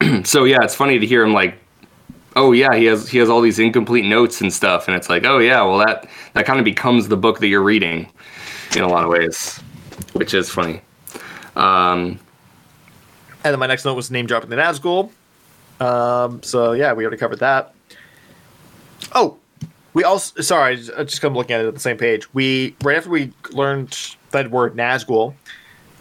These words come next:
Speaker 2: we got confirmation that the Necromancer and Sauron are one and the same.
Speaker 1: Oh, yeah, <laughs> that's right.
Speaker 2: And we also get a recount of, uh, Gandalf's White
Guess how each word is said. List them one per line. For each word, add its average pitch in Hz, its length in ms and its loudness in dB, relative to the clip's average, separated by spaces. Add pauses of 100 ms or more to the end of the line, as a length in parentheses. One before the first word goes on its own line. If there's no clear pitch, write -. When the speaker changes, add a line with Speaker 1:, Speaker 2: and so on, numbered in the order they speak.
(140)
Speaker 2:
we 135 120 0
got 156 300 0 (400)
confirmation 175 800 -2
that 120 140 -2
the 123 80 -4
Necromancer 151 580 -2
and 127 140 -4
Sauron 127 400 0
are 123 140 -2
one 123 160 -2
and 135 80 -8
the 147 40 0
same. 113 420 -4 (480)
Speaker 1:
Oh, 123 180 4
yeah, 110 640 0
<laughs> - 40 -14
that's 131 260 -4
right. 110 600 -2
Speaker 2:
And 147 120 2
we 160 100 -2
also 151 280 0
get 156 140 -2
a 147 40 -2
recount 139 420 -4
of, 127 680 -2
uh, 131 240 0
Gandalf's 123 480 -2
White 123 260 -2